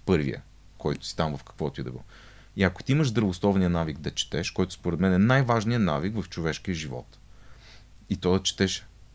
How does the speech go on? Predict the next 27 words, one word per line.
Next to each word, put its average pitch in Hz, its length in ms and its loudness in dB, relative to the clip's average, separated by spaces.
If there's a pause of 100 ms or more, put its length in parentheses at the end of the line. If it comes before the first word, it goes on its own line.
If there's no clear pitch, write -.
(160)
правилните 82 640 2
неща, - 340 -12 (920)
а, 95 280 -4 (1120)
не 104 260 4
бих 101 220 -2
казал, 123 300 -4
че - 140 -6
е 95 40 -4
толкова 107 380 -2
амбициозно. 101 480 0
То 110 100 2
е 101 80 0
процес. - 640 -6 (1040)
Не 92 120 4
е 98 40 4
крайна 98 380 4
цел. 92 160 2
Аз 98 100 2
не 113 40 0
искам 131 180 0
да 120 40 2
съм 92 220 2 (400)
в 92 120 -4 (140)
топ - 240 -2
проценти 87 460 -4
на 78 120 -2
нещо. 71 400 -6